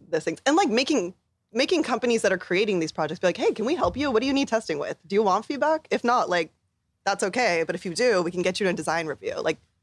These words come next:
Connor runs those too, which is, like, so good.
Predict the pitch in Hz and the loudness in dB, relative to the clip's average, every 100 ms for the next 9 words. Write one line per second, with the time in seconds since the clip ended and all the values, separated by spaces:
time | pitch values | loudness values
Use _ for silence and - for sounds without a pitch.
0 | - - 240 233 151 151 156 160 151 - | -6 0 2 2 0 -4 -2 -2 -2 -4
1 | 180 156 147 165 - - - 185 170 165 | -4 -4 -6 -8 -8 -10 -4 0 0 0
2 | 165 185 | -2 -4